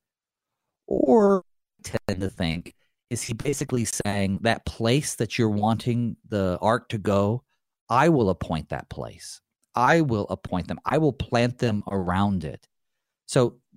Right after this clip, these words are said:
right now, there's still a mobility to God. Yes, he's still dwelling in a tent, but there is coming a time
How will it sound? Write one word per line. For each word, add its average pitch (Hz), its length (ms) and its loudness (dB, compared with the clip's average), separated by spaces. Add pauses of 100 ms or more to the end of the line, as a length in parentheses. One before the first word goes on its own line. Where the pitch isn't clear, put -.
right 147 200 0
now, 143 560 4
there's 120 140 0
still 165 280 2
a - 20 6
mobility 113 680 0
to - 160 -8
God. 80 360 -4
Yes, 127 240 0
he's 113 160 -4
still 107 240 0
dwelling 107 520 2
in 90 100 -2
a 87 60 -4
tent, - 420 -2
but - 180 -6
there 131 200 2
is 131 200 -2
coming 180 400 0
a 190 60 2
time 82 540 -4